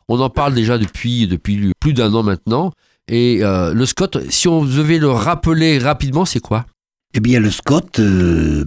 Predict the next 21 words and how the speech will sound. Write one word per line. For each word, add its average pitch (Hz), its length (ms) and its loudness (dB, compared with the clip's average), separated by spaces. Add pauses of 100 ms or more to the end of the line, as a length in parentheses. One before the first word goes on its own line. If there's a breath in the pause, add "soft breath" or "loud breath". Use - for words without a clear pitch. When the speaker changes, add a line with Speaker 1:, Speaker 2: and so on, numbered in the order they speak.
(100)
Speaker 2:
plus 92 100 -4
précisément 104 580 0
le 95 60 2
schéma 117 380 4
de 104 80 2
cohérence 107 640 0 (160)
territoriale, 101 600 0
faut 104 120 -2
pas 98 100 -2
l'oublier, 92 640 0
c'est - 340 -2
un, 120 160 4 (120)
un 131 160 2
cadre 123 320 0
de 110 100 2
référence 135 680 0 (120)
pour 113 160 2
les 110 100 2
diverses 110 460 0
politiques 113 540 0
publiques 131 600 0